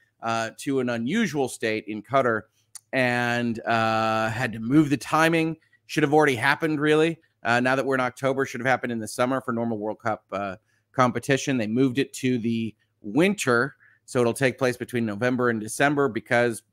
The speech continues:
well, it's really, really hot in Qatar. So when they gave the, uh,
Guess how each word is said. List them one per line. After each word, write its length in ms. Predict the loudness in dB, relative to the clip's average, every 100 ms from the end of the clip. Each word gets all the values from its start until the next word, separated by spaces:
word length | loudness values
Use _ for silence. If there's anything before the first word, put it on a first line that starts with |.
| _ _ _ -6
well, 300 | 0 0 -2
it's 220 | -6 -20 _ _ _
really, 460 | -2 0 2 -2 -4
really 300 | 4 4 4
hot 520 | -2 0 2 0 -6 _ _ -20 -20 -20 _
in 200 | 0 0
Qatar. 320 | 2 2 2
So 120 | 0
when 120 | 2 2
they 80 |
gave 320 | 2 2 0 0
the, 280 | -2 0
uh, 220 | 0 0